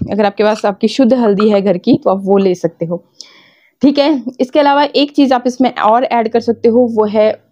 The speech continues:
ग्लिसरीन। जैसे कि मैंने आपको पहले भी बताया था कि ग्लिसरीन में हीलिंग प्रॉपर्टीज होती है और सर्दियों के मौसम में आप इसे यूज़ कीजिए,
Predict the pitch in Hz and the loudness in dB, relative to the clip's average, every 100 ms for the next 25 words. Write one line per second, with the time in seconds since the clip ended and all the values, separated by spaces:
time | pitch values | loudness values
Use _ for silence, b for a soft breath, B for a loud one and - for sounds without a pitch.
0 | - 190 220 208 196 196 175 180 180 202 | -8 -2 2 2 2 0 0 0 -2 0
1 | 247 247 240 233 247 226 196 196 208 220 | 2 2 0 -2 -4 0 2 2 2 2
2 | 202 190 214 220 208 214 214 254 262 233 | 2 0 -2 -2 0 0 2 2 4 4
3 | 214 226 247 240 226 226 247 240 220 233 | 4 4 4 0 0 2 2 2 2 0
4 | 240 285 214 214 214 208 240 226 254 240 | 0 2 0 2 0 2 2 2 2 2
5 | 226 208 226 220 196 208 208 226 247 _ | 0 -2 -4 -6 -4 -2 0 0 -2 _
6 | - 208 214 226 202 226 | 0 0 2 2 2 2